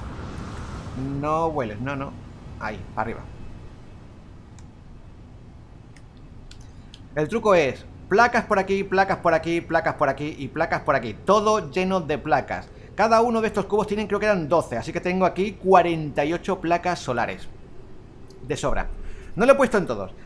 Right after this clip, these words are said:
También, también que se me olvidaba, se me olvidaba, he puesto aquí un piso más que no sirve para nada, es solamente para tapar, porque si os fijáis, ahí se ve el techo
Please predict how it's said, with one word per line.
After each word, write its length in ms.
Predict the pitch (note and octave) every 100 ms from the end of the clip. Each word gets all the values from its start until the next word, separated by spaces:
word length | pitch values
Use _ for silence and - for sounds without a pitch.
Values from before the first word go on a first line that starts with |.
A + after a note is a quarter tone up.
| -
También, 640 | G#3+ B3+ A#3 G#3 G#3 G#3 -
también 420 | F#3+ G3+ F3 F3+
que 80 | F3+
se 100 | D#3+
me 60 | D#3+
olvidaba, 520 | D3+ D#3+ E3 D3 D3
se 80 | D3
me 80 | D#3
olvidaba, 280 | D#3 D#3 E3
he 80 | G#3
puesto 180 | B3 A#3+
aquí 120 | A3+
un 120 | A#3
piso 240 | A3 F#3+ F3+
más 160 | E3+
que 180 | - D#3
no 240 | D#3 A#3
sirve 380 | A3 A3 A3+ A3+
para 160 | F#3+ F3
nada, 160 | D#3
es 80 | F3
solamente 460 | F#3 A3 G#3+ A3+ A#3
para 240 | F#3+ E3+
tapar, 340 | D#3+ F3 D#3+ -
porque 300 | C#3 D3+ C#3
si 160 | F#3+
os 80 | D#3
fijáis, 500 | E3+ - F3 F3+ F#3 - - -
ahí 160 | D#3+ F#3+
se 160 | F#3+
ve 240 | F3+ C3+ G#2 - - - - -
el 240 | E3 D3+
techo 500 | A3+ A#3+ - B2 F#2